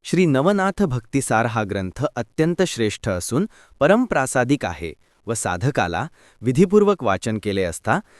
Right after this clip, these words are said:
दिव्य अनुभव देणारा असा आहे. हा ग्रंथ चाळीस अध्यायांचा आहे.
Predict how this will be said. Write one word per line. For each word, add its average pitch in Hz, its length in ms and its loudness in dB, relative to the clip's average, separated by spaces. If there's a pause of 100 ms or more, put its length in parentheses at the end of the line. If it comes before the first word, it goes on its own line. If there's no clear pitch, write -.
(160)
दिव्य 208 380 2
अनुभव 160 380 2
देणारा 104 440 -2
असा 92 240 -4
आहे. 78 260 -10 (600)
हा 104 280 0
ग्रंथ 92 360 -4
चाळीस 175 460 2
अध्यायांचा 107 640 -2
आहे. 76 280 -8